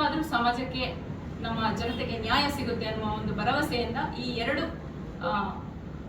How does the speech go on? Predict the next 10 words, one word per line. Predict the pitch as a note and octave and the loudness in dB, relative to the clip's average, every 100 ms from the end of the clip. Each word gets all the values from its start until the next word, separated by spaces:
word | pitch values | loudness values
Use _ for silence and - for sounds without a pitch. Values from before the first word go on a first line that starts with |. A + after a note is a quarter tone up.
| - - - | -8 -8 4
ಮಾತುಗಳನ್ನ | - B3 - A#3+ G#3+ F#3 B3 | 8 8 6 2 2 0 -2
ದಕ್ಷಿಣ | - C4 | -2 -2
ಕನ್ನಡ | B3 A#3 A3+ | 0 2 0
ಜಿಲ್ಲಾ | A3+ A3 A3 G3+ - - - | -2 0 0 0 -4 -6 -6
ಜನತೆಯ | - C4 D4+ D4+ C#4 | 0 2 4 4 2
ಪರವಾಗಿ | A#3 G#3+ B3 | 0 0 -2
ನಾನು, | G#3+ G3+ | 0 0
ಆ, | - - - - - | -2 -6 -8 -8 -6
ಹೇಳ್ತಾ | F#3+ F#3 B3 C4 C4 A3 | -4 0 2 4 4 4
ಇದ್ದೀನಿ. | G3+ A3+ D4 | 4 0 -2